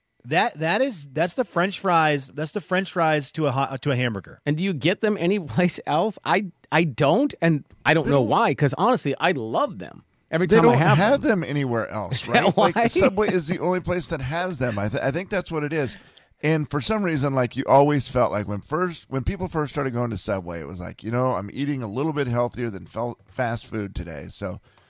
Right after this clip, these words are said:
Speaker 3: I'm gonna get Subway." And then those chips seem like a healthier
Speaker 2: They do,
Speaker 3: choice as
Speaker 2: Kevin.
Speaker 3: well.
Speaker 2: Yes, they
Speaker 1: Yeah.
Speaker 2: seem like healthy
Speaker 3: Yeah.
Speaker 2: chips, and I don't know whether they are or not, and I don't really care. I just, I'm going to get them, love
Speaker 3: Yeah.
Speaker 2: them, and then afterwards think the same thing.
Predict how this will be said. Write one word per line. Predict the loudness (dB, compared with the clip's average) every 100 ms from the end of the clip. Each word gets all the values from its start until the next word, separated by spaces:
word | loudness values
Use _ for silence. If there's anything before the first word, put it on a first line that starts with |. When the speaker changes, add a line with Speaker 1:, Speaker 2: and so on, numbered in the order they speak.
| _
Speaker 3:
I'm | -8
gonna | -6
get | -6 -6
Subway." | -6 -6 -10 _ _ -4
And | -2
then | -2
those | -2 -4 -4
chips | -2 0 0 -4 -14
seem | -10 -4 -4 -2
like | -2 -2
a | -2
healthier | 0 0 0 0
Speaker 2:
They | 0 2
do, | 2 2
Speaker 3:
choice | 0
as | 0
Speaker 2:
Kevin. | 0 0
Speaker 3:
well. | -4 -2
Speaker 2:
Yes, | -2 -2 -2
they | -4
Speaker 1:
Yeah. | -2
Speaker 2:
seem | -2 0
like | 0
healthy | 0 2
Speaker 3:
Yeah. | 2
Speaker 2:
chips, | 0 -2 0
and | 0
I |
don't | 2 4
know | 4
whether | 2 2
they | 2
are | 2 2
or |
not, | 0 -2 -2
and | -4
I | -4
don't | -6 -4
really | -4 -4
care. | 0 0 2 -2 _ _ _ -6
I | -4
just, | -2 -6 -2
I'm | -2 0
going | 0 -2
to | -2
get | -2 -2
them, | -8 -8 -8 -12 _ _ _ -6
love | 0 0 2
Speaker 3:
Yeah. |
Speaker 2:
them, | -2 -2 -6 -4
and | 0
then | 0 -2 -2
afterwards | 0 0 0 -2 -2 -2
think | -4 -4
the |
same | -2 -2 0
thing. | 0 -2